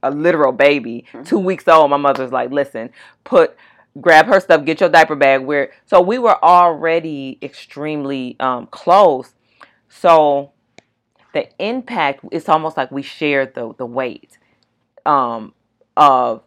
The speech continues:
Speaker 1: the grief.
Speaker 2: Mm.
Speaker 1: Um, because people think you grieve when, once you lost them, but the grieving starts immediately because you n-, already know what's gonna happen.
Speaker 2: Mm.
Speaker 1: And the thing is, <clears throat> the way they, <sighs> they did us so dirty. They did us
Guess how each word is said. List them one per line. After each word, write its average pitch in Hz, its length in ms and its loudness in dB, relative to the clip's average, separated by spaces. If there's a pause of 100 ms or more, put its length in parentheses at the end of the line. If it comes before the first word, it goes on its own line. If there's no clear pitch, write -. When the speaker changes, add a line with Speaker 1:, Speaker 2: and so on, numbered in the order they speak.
Speaker 1:
the 160 100 -10
grief. 139 500 -12
Speaker 2:
Mm. 180 320 -8
Speaker 1:
Um, 135 360 -4 (420)
because 170 260 -2
people - 300 -6
think 151 240 -10
you 135 80 -10
grieve 135 540 -10
when, 135 340 -10
once 147 320 -10
you 131 40 -14
lost 139 220 -2
them, 147 80 -16
but - 80 -16
the - 80 -18
grieving 175 480 -10
starts 131 460 -4
immediately 135 500 -10
because 123 300 -14
you 127 100 -16
n-, 127 220 -14
already 131 400 -4
know 135 180 -6
what's 123 300 -10
gonna 113 220 -12
happen. 160 380 -10 (120)
Speaker 2:
Mm. 147 480 -18 (1120)
Speaker 1:
And 196 120 -6
the 170 60 -10
thing 233 380 -8
is, 143 600 -6 (120)
<clears throat> - 500 -20
the 160 160 -4
way 185 360 -2
they, 196 280 -6 (180)
<sighs> - 140 -20
they 156 120 -14
did 139 180 -12
us 120 140 -16
so 120 140 -14
dirty. 120 540 -16
They - 120 -8
did 139 180 -10
us - 140 -12